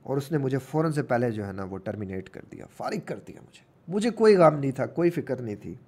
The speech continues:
मेरा अल्लाह पे यकीन बहुत ज़्यादा था। कुछ ही दिन बाद अल्लाह ताला ने मुझे बेटे से नवाज दिया। जब मेरा पहला बेटा हुआ, मैं बहुत खुश था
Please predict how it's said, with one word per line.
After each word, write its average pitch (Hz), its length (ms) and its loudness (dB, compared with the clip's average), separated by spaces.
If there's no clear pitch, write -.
मेरा 175 200 4
अल्लाह 185 200 6
पे 202 100 0
यकीन 165 420 -4
बहुत 123 240 -4
ज़्यादा 98 260 -6
था। - 180 -20
कुछ 147 140 -4
ही 185 60 0
दिन 147 200 -2
बाद 135 340 0
अल्लाह 123 180 -2
ताला 120 180 -4
ने 120 120 -8
मुझे 110 240 -8
बेटे 104 300 -8
से 110 140 -10
नवाज 92 380 -10
दिया। - 200 -16
जब 147 260 2
मेरा 214 220 4
पहला 185 300 6
बेटा 170 280 2
हुआ, 143 220 4
मैं 156 200 0
बहुत 135 280 -2
खुश 110 280 -8
था - 180 -16